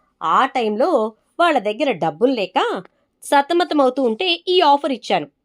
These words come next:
దానికి సరేనని చెప్పేసేసి అమూల్యని విశ్వక్కి ప్రేమలో పడిపోయేలా చేస్తానని చెప్పి మాటిచ్చి ఆ డబ్బు తీసుకుంది వాళ్ళమ్మ. ఆ డబ్బులు తెచ్చి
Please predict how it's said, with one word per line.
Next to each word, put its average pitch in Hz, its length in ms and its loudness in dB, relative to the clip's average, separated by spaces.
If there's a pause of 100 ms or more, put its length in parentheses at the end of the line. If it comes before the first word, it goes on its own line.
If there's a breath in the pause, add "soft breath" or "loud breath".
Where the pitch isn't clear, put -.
(220)
దానికి 233 400 0
సరేనని 208 600 -2
చెప్పేసేసి 196 560 -4 (540 soft breath)
అమూల్యని 302 600 4 (480 soft breath)
విశ్వక్కి 302 600 -2
ప్రేమలో 277 480 0
పడిపోయేలా 269 640 0 (120)
చేస్తానని 190 520 -6
చెప్పి 196 220 -8
మాటిచ్చి 185 600 -4 (460 soft breath)
ఆ 311 160 4
డబ్బు 220 260 0
తీసుకుంది 247 460 -6
వాళ్ళమ్మ. 190 400 -2 (500)
ఆ 320 160 4
డబ్బులు 302 340 0
తెచ్చి 277 340 -2